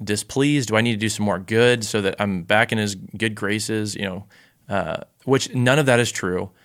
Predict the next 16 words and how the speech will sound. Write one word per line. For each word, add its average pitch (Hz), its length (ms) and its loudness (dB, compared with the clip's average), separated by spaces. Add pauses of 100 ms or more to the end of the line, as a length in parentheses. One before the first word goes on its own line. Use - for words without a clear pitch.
(360)
And 120 120 2
so 107 440 2 (640)
my 123 220 4
point 113 280 0
here, 107 140 4
don't 113 240 0
look 117 140 0
to - 60 -14
the 107 60 -2
law 101 220 4
for 104 160 -4
your 95 100 -2
progress 98 600 0
before 98 320 -6
God, 92 320 -2
is, 92 380 -6